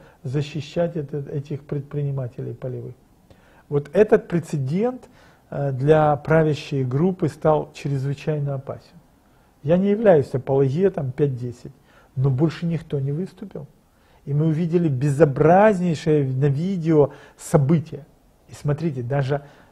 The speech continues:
в рамках, смотрите, э, центральные каналы этого не показали. А кому принадлежат каналы? Олигархату. Коломойский, один плюс один. Показал это событие?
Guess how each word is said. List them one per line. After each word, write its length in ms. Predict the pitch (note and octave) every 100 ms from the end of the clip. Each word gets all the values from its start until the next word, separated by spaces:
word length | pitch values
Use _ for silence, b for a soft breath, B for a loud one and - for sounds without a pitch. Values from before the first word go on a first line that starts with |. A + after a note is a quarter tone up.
| B -
в 220 | C#3 A2+
рамках, 460 | C#3+ F3 F3 D3+ B2+ -
смотрите, 420 | - D#3 C#3+ A#2+ A2 _ _ -
э, 320 | C#3 C#3 C3 C3 _
центральные 560 | - C#3+ D#3 F3+ F#3 E3+
каналы 460 | E3+ D#3 E3 F3+
этого 380 | E3+ C#3+ B2+ C3
не 180 | C3+ C3+
показали. 580 | C3+ C3 C#3 B2+ A#2+ B2+ _ _ _ _ _ -
А 100 | C3+
кому 240 | D3+ D3+
принадлежат 600 | C#3+ C3+ C3+ B2+ B2+ A#2+
каналы? 420 | C3 B2 B2 C3+ - _ _ _ _ _ _
Олигархату. 760 | A#2+ A#2+ A#2 A2+ D3+ D#3 - C#3+ _ b b b b b b -
Коломойский, 800 | C#3+ D3+ D3 D3 C#3+ - D#3+ -
один 340 | - B2+ C#3+ C3
плюс 220 | C#3 C3+ C3
один. 260 | A#2+ A#2 -
Показал 500 | - C3+ D3 F3 B3 - - _ _ _ _ _ _ _ _ _ _ -
это 220 | C#3 C3+
событие? 480 | - C3 A#2+ - B2+